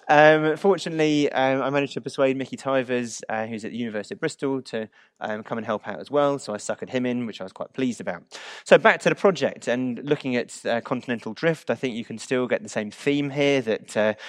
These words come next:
this is a process and it takes time. Uh, the data was checked and the data was, um, was analysed. And that is a process when, when there's multiple people involved with doing that, it, it ta-, it's,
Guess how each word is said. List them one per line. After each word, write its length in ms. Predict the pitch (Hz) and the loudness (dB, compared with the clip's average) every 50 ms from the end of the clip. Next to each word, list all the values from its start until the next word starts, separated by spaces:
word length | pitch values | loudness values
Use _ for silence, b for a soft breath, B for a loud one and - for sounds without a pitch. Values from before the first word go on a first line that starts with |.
| B B B B B | B B B B B
this 160 | - 123 - | -4 -4 -2
is 100 | 123 107 | -4 -6
a 40 | 107 | -2
process 540 | - - 151 156 143 - - 147 135 - - | 2 4 6 6 6 4 2 0 0 0 -2
and 100 | 120 110 | -4 -4
it 100 | - - | -4 -4
takes 240 | - 113 101 - - | -4 -4 -4 -6 -6
time. 420 | - - 170 147 120 101 95 - B B B B B B B B | -4 0 0 2 2 0 -2 -8 B B B B B B B B
Uh, 140 | - 120 123 | 0 2 2
the 100 | 123 139 | 4 4
data 320 | 170 170 170 160 - 143 | 4 4 4 4 2 0
was 180 | 127 127 120 - | 0 0 -2 -4
checked 480 | - - 185 151 - - - - - - - | -4 -2 -2 -2 -2 -4 -12 -16 -14 -10 -6
and 340 | 113 120 117 117 117 120 117 | -2 0 0 0 0 0 -2
the 60 | 117 | -2
data 560 | 110 131 120 120 - - 120 110 107 107 104 104 | 0 0 -2 -2 -2 -4 -4 -4 -2 -4 -4 -6
was, 580 | 107 110 107 107 101 101 98 - - - - - - | -4 -4 -2 -2 -4 -6 -8 -14 -14 -16 -16 -16 -14
um, 640 | - 104 101 101 101 101 208 202 104 101 101 101 - _ _ _ _ _ _ _ - - - | -10 -10 -8 -6 -6 -6 -6 -6 -8 -8 -10 -10 -12 _ _ _ _ _ _ _ -20 -16 -12
was 140 | 123 117 113 | -6 -2 -2
analysed. 680 | 131 127 120 110 98 95 98 110 135 143 - - - _ _ _ _ _ _ _ _ _ _ | 0 0 0 -2 -4 -4 -4 -6 -6 -8 -12 -16 -20 _ _ _ _ _ _ _ _ _ _
And 100 | - 143 | -2 2
that 100 | 160 - | 2 2
is 140 | - 170 151 | 2 0 -4
a 40 | 151 | -4
process 460 | - - 170 170 156 - 143 131 - | -2 -2 -2 -2 -2 -4 -6 -4 -2
when, 300 | 139 139 139 139 143 131 B B B B B B B B B | -2 -2 -2 -2 -2 -6 B B B B B B B B B
when 120 | - 143 | -2 0
there's 160 | 143 139 127 127 | 0 0 0 0
multiple 320 | 143 151 139 - - 123 | -2 -4 -2 -4 -6 -6
people 260 | 143 135 123 - 127 | -4 -4 -4 -4 -4
involved 640 | 120 127 131 180 131 107 104 117 123 - - - - | -4 -2 0 0 2 2 0 -2 -6 -8 -14 -14 -12
with 140 | 117 110 | -10 -4
doing 260 | 107 151 139 127 113 104 | -2 0 0 0 0 -2
that, 240 | 101 104 113 - - - | -4 -6 -6 -8 -6 -6
it, 160 | 127 - - - | -6 -6 -6 -6
it 320 | - 135 127 - _ - | -4 -4 -4 -6 _ -12
ta-, 220 | - - 143 - - | -6 -4 -4 -2 0
it's, 440 | - 135 - - - - - - | -2 -2 -2 -4 -10 -14 -14 -14